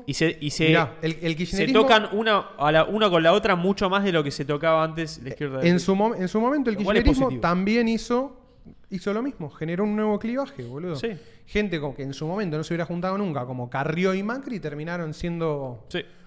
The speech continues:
Speaker 2: completamente aliados.
Speaker 1: Sí, la, la coalición, la famosa
Speaker 2: Las coal-
Speaker 1: coalición. Formaron
Speaker 2: Por eso.
Speaker 1: coalición.
Speaker 2: Por eso algo que aún,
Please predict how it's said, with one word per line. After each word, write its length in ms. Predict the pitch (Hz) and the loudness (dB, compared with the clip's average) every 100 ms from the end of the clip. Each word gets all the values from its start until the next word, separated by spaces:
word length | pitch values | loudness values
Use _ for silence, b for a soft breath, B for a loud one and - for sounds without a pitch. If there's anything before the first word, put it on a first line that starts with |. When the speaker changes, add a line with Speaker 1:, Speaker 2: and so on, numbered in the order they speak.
| b | b
Speaker 2:
completamente 720 | 139 139 196 180 190 190 170 | -6 -2 0 0 0 -2 -2
aliados. 480 | 165 247 226 147 - | 0 2 2 2 0
Speaker 1:
Sí, 80 | 208 | 0
la, 140 | 202 | 2
la 340 | 202 175 196 190 | 2 2 0 4
coalición, 560 | 208 214 214 277 220 | 4 4 0 0 2
la 80 | 151 | 2
famosa 320 | 143 180 233 | -2 -2 -2
Speaker 2:
Las 100 | 247 190 | 0 4
coal- 80 | 156 | 4
Speaker 1:
coalición. 460 | 160 151 185 135 120 - b b b b b | 4 0 -4 -6 -8 -18 b b b b b
Formaron 360 | - 175 214 180 | -10 -4 -2 0
Speaker 2:
Por 40 | |
eso. 80 | 165 | -2
Speaker 1:
coalición. 440 | 165 160 156 151 123 - b b | -2 -4 -6 -8 -10 -14 b b
Speaker 2:
Por 140 | 156 180 | -2 -2
eso 180 | 233 247 | 0 2
algo 200 | 254 202 | 2 2
que 80 | |
aún, 240 | 180 208 | 2 0